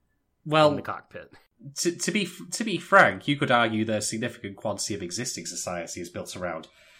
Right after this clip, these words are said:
Speaker 1: that notion in some way or another.
Speaker 2: It's the, it, you know, now that you said that, I love this show.
Speaker 1: Hey!
Speaker 2: I've completely turned around on it. It's the core building block of our society. No, listen, it, yeah. So basically, I just wanted to bring that up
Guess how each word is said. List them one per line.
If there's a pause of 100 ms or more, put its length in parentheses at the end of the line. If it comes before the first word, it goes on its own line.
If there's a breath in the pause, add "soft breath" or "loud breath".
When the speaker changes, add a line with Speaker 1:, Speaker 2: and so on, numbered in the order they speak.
(160 soft breath)
Speaker 1:
that
notion
in
some
way
or
another. (1000)
Speaker 2:
It's
the,
it,
you
know, (1080)
now
that
you
said
that, (360)
I
love
this
show. (340)
Speaker 1:
Hey!
Speaker 2:
I've
completely
turned
around
on
it.
It's
the
core
building
block
of
our (460 soft breath)
society.
No,
listen, (180)
it,
yeah. (400)
So
basically,
I
just
wanted
to
bring
that
up